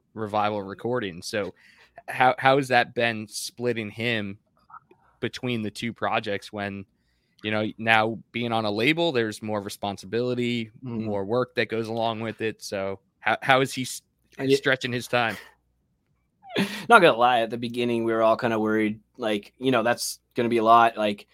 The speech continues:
Speaker 2: we, um, we're fri-, we're, like, we're all really good friends with Boys and Captains, and, like, we kind of, we knew they were gonna get signed soon. And then, um, when Tim signed it, I was like, "Dude, just give us, like, a year.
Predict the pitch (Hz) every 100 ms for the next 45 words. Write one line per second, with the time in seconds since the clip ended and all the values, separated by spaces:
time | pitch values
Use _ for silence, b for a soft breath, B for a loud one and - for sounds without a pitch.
0 | b b b b b 131 135 135 123 120
1 | 117 104 - - 147 - 135 139 135 131
2 | - 127 120 127 120 117 113 107 110 107
3 | 104 _ _ 113 107 107 104 104 101 107
4 | 107 104 104 95 95 - 139 131 127 113
5 | 104 - 127 113 117 120 117 113 117 113
6 | - 120 120 127 123 123 120 - _ _
7 | _ - 110 110 110 107 104 101 101 98
8 | - - 117 123 107 - 117 110 107 107
9 | 107 165 143 104 - 123 - 151 170 165
10 | 160 151 143 147 123